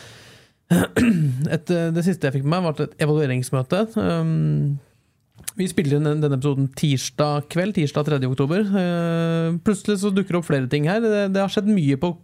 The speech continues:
på få dager fra, fra Hjemslund. Um, vi, litt, eh, litt rundt det, Patrick. Eh, det, det er ikke like mye vi, vi, vi kan, eh, pushe Mathias Gjerstrøm på da han er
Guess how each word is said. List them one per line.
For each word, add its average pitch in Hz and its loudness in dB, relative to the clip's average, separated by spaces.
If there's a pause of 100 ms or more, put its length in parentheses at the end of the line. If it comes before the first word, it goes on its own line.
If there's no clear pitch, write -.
(140)
på 170 0
få 156 0
dager 127 0
fra, 139 0 (140)
fra 139 -2
Hjemslund. 165 -2
Um, 160 0 (1120)
vi, 170 0
litt, 165 -2
eh, 156 0
litt 185 -2
rundt 190 2
det, 135 2
Patrick. 156 -2
Eh, 165 0 (1400)
det, 165 0
det - -4
er 165 0
ikke 196 -2
like 185 0 (220)
mye 160 2
vi, 143 2 (180)
vi, 147 -2
vi 135 0
kan, 156 -2
eh, 156 -2 (100)
pushe - -2
Mathias 139 -2
Gjerstrøm 135 -4
på 147 0
da 151 -2
han 143 -2
er 71 -2